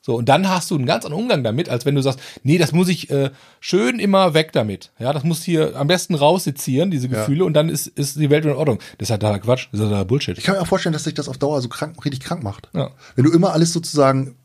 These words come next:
Speaker 2: so weg, wegdrückst und irgendwie runterschluckst.
Speaker 1: Ja.
Speaker 2: Weil ich hab jetzt gerade so überlegt, auch in so einer Beziehung oder so, ne? Wenn du jetzt zum Beispiel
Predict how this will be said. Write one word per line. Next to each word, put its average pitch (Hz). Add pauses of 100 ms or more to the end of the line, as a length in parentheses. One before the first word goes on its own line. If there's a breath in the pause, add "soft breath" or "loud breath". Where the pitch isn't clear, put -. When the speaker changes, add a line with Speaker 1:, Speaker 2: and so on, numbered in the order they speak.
(120)
Speaker 2:
so 123
weg, 156
wegdrückst 131
und -
irgendwie 117 (420)
runterschluckst. 139 (120)
Speaker 1:
Ja. 139 (240 loud breath)
Speaker 2:
Weil 156
ich -
hab 175
jetzt 165
gerade 196
so 180
überlegt, 165
auch 127
in 143
so -
einer 131
Beziehung 135
oder 101
so, 92
ne? 139
Wenn 135
du 139
jetzt 151
zum 147
Beispiel 156